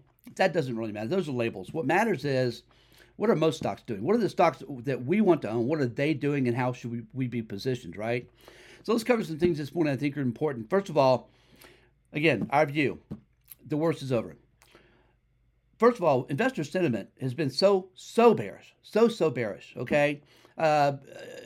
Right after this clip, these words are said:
I mean, it, it's not at the absolute extreme that we saw at the bottom of Q four two thousand eighteen or necessarily even the, the Rona March twenty lows, uh, twenty twenty lows.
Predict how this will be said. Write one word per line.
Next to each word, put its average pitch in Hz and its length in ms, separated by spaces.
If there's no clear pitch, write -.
I 147 40
mean, 165 240
it, 175 180
it's 143 220
not 208 220
at 220 100
the 147 240
absolute 180 500
extreme 202 540
that 180 80
we 170 120
saw 180 500
at 143 100
the 156 80
bottom 160 440
of 139 100
Q - 220
four 165 280
two 165 160
thousand 151 320
eighteen 160 460
or 143 160
necessarily 151 560
even 139 240
the, 135 220
the 127 160
Rona 156 400
March 156 280
twenty 170 220
lows, 160 420
uh, 143 180
twenty 160 200
twenty 160 260
lows. 160 340